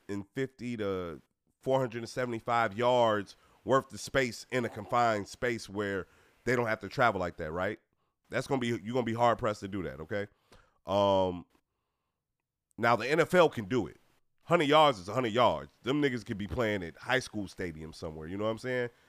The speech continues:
So I felt like the N F L coulda did something where, like, they found a city that had, like, a lot of different football fields in the city and confined all the teams to that one city and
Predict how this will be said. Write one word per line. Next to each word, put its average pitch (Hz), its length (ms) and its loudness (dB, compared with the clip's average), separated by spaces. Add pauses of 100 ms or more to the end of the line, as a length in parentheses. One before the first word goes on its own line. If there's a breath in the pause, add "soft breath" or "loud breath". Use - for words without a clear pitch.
(220 soft breath)
So - 160 -2
I 107 180 2
felt 143 200 0
like 127 160 2
the 123 80 -6
N 135 80 -2
F 131 140 -4
L 135 180 2
coulda 117 160 -6
did 107 200 -4
something 104 360 -6
where, 101 100 -2
like, 95 220 -2
they 107 100 -8
found 107 320 -2
a 98 40 -8
city 101 280 -8
that 95 120 -6
had, 101 220 -2
like, 90 180 -4
a 85 40 -8
lot 101 220 0
of 98 80 -6
different 92 300 -10
football 107 360 -2
fields 113 520 -4
in 98 120 -4
the 95 60 -6
city 120 320 -6 (420 soft breath)
and 98 240 -2
confined 107 540 0
all 104 300 4
the 95 80 -6
teams 98 360 -6
to - 80 -10
that 95 240 0
one 101 240 -2
city 101 520 -6
and 80 100 -10